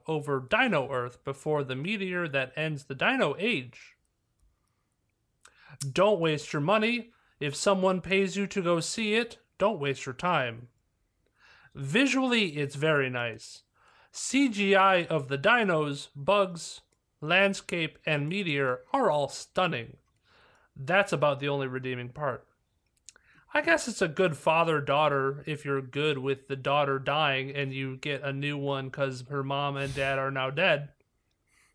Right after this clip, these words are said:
But technically, they don't really communicate since they speak a different language.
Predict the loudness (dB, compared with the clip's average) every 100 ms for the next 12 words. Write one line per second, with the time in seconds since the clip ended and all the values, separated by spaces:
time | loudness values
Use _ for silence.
0 | _ _ -16 -2 -2 2 2 2 -2 -2
1 | -2 0 0 2 0 0 -2 -4 -6 -4
2 | -4 -6 -4 -4 -4 -8 -14 -8 -8 -8
3 | -16 _ _ _ -4 -4 -2 -4 -2 0
4 | -2 -2 -8 -12 _ -6 -4 -4 -8 -12